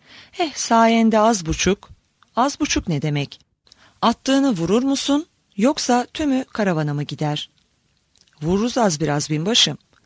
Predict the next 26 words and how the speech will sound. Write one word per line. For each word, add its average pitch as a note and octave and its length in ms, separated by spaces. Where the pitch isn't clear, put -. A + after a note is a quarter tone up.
Arkadaşlar G#3+ 640
arasında B3+ 440
yere F3+ 280
bakmayız E3+ 500
pek. - 320
Allah B3 280
sol F#3+ 280
gözümüzü G3 560
neden E3+ 260
aldı D#3 340
bizim? F3 300
Sağ E3+ 260
gözümüze E3+ 540
değmedi D3+ 440
de." D#3 180
Keskin C#4 340
atıcıya G3 440
sağ F#3 220
gözünün F#3+ 440
gerekliliğini F#3 680
bildi C#3+ 240
kurban C#3+ 440
olduğum. C#3 440
Attın F#3 340
şimdi D3 340
köpoğlusu. C#3 720